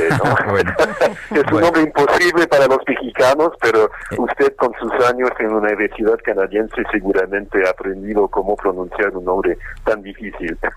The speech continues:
Speaker 1: <laughs>
Speaker 2: Je peux le pron-, euh, prononcer en français ou en anglais, si vous voulez.
Speaker 1: Ah, bueno, su francés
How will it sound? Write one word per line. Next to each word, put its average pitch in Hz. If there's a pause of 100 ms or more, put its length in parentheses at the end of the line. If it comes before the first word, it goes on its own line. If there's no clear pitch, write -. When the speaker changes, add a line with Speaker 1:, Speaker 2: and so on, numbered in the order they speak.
(220)
Speaker 1:
<laughs> 107
Speaker 2:
Je 95
peux 120
le 127
pron-, 120
euh, 98
prononcer 123
en 113
français 127
ou 160
en 117
anglais, 101
si 101
vous 87
voulez. 85
Speaker 1:
Ah, 135
bueno, 131
su -
francés 123